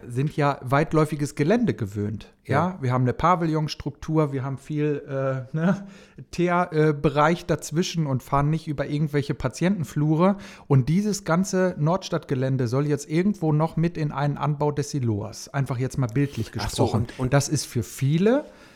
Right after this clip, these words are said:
Speaker 1: ja, ähm, einfach, äh, auch nochmal so ein Ding, wo wir uns dann fragen, wie soll das alles passen?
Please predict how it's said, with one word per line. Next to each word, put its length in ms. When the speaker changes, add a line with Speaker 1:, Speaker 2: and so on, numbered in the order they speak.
Speaker 1:
ja, 320
ähm, 340
einfach, 640
äh, 240
auch 200
nochmal 300
so 100
ein 100
Ding, 300
wo 160
wir 140
uns 180
dann 160
fragen, 420
wie 80
soll 300
das 200
alles 280
passen? 420